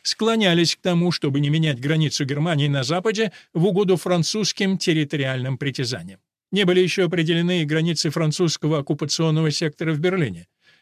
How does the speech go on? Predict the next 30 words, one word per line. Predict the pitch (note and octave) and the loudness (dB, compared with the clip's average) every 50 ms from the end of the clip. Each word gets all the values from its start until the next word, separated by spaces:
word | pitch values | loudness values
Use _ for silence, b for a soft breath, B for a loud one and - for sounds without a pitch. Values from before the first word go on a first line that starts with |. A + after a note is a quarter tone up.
| b | b
Советское | b - - D#3+ A3+ C4 - - - A3+ | b -6 -4 -4 -4 -4 -2 0 0 0
правительство | G#3 G#3+ G3 F#3 A3 A#3+ - A3 F3+ - - - G3 F#3 D#3+ B B B B | 2 2 0 0 0 -2 -2 -4 -4 -4 -2 0 0 0 -2 B B B B
дало | D3 C3+ F#3+ F#3+ F#3+ G#3+ | -2 0 0 2 2 0
на | G3+ G3 | 0 0
него | F#3+ F#3+ F#3+ F#3+ G3 F3+ | 0 0 0 0 0 0
согласие, | - - A#3 A#3 F3 G3+ G#3+ A3+ G3+ D3+ - - B2 G#2+ | 0 0 -2 -2 -2 -2 0 0 0 0 0 -2 -4 -4
но | A2+ C#3 D3+ | -4 -4 -4
при | D3+ F3+ F3+ | -2 -2 -2
условии, | E3 D#3 - E3 F#3 E3+ F3 | 0 0 0 0 2 2 0
что | D#3 - - D#3+ | 0 0 -2 -2
сектор | C#3+ - - D3 C#3 B2 - _ - G3 G3+ F3+ B B B B B B | -2 -2 -2 -4 -4 -6 -6 _ -6 -4 -4 -6 B B B B B B
будет | C#3+ G#3 G3 G#3+ F3 F3 | 0 0 0 0 0 0
выделен | D#3+ F3+ G#3 F#3 G#3+ G#3+ G#3+ G#3 G#3 F#3+ - - | 0 0 0 0 -2 -2 -2 -2 -2 -4 -4 -2
из | E3 F3 E3 E3+ | 0 0 2 2
американского | E3+ D#3+ C#3+ C#3 C#3+ - B2+ C3 C3 B2+ - - - F#3+ G3+ G3+ | 2 0 0 -2 -2 -4 -4 -4 -4 -6 -6 -4 -2 -2 -2 -4
и | - - E3 E3 | -4 -2 0 0
британского | D3 C#3 C#3 B2+ - - B2 B2 A#2+ - - - D3+ D#3+ | 0 0 -2 -4 -6 -8 -10 -8 -8 -8 -4 -2 -2 -2
секторов. | D#3 - F#3 D#3+ - A3 G3 D3+ F#2 - _ _ _ _ _ _ _ _ _ _ _ _ _ - | -2 -4 -6 -6 -4 -4 -4 -4 -6 -8 _ _ _ _ _ _ _ _ _ _ _ _ _ -12
Спорным | - - - - A#3 A#3 A3+ A#3 A3+ A#3 A#3 G#3+ F3+ _ _ - | -10 -6 0 2 2 4 4 2 2 0 0 -2 -4 _ _ -4
оставался | C#3 B2+ - - E3 F3 G#3 G3 - - F3 | -2 -2 0 0 0 0 0 0 0 0 0
вопрос, | E3 E3+ D#3 - G3+ G3+ F3 - - | 0 0 -2 -2 0 0 0 -2 -4
должна | - A#2+ C#3 F3+ E3+ D#3+ C#3 B2+ D#3 F#3+ G#3 G#3 | -4 -2 -2 0 0 0 0 0 -2 -2 0 0
ли | G3+ F#3 F#3 F3+ - | 0 0 -2 -2 -6
Франция | - - F3 E3 F3 F#3+ G3 G3+ F3 - - D3 A#2+ G2+ G2+ | -10 -6 -4 -2 -2 -2 -2 -4 -4 -4 -2 -2 -2 -4 -6
войти | G2 F#2+ C#3+ D3+ C#3+ C#3+ - F#3+ F#3+ F3+ | -6 -4 -2 -2 -2 -2 -2 -2 -2 -2
в | D#3+ | -2
состав | - D#3 C#3+ C3+ - - F3+ E3+ - | -2 -2 -2 -2 0 -2 -2 -2 -2
комиссии | - E3+ D#3 D#3+ F3 E3 D3+ - F3 D#3 | 0 0 2 2 2 2 0 0 0 -2
по | D3 - E3 | -2 0 -2
репарациям. | D3+ D#3 D3 D3+ E3 D3 C3+ - - - - C#3+ - | -2 -2 -2 -2 -2 -4 -4 -6 -6 -10 -10 -10 -12